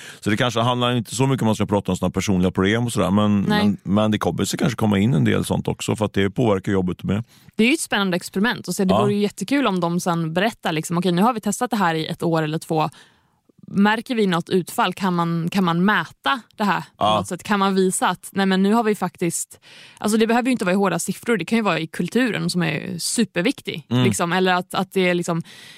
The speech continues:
Speaker 2: "Nej, men det här teamet funkar mycket bättre tillsammans nu", eller vad som helst,
Speaker 1: Mm.
Speaker 2: liksom.
Speaker 1: Nej,
Speaker 2: Det
Speaker 1: men jag tycker att det verkar jätteintressant, och jag sa det till Peter Bond, det måste vi skriva om, och han, och han sa faktiskt det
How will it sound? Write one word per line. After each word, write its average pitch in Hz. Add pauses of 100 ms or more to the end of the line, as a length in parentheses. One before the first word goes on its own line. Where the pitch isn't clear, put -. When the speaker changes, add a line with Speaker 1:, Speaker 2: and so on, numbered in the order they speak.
Speaker 2:
"Nej, 226
men 220
det 190
här 254
teamet - (100)
funkar 185
mycket 180
bättre 165
tillsammans 226
nu", 160
eller 151
vad 214
som 254
helst, 320 (100)
Speaker 1:
Mm. - (160)
Speaker 2:
liksom. -
Speaker 1:
Nej, -
Speaker 2:
Det 135
Speaker 1:
men 151
jag 160
tycker 180
att 135
det 147
verkar 139
jätteintressant, 131
och 131
jag 127
sa 147
det 131
till 110
Peter 117
Bond, 101
det 107
måste 113
vi 104
skriva 104
om, 107
och 110
han, 113
och 123
han 135
sa 147
faktiskt 139
det 98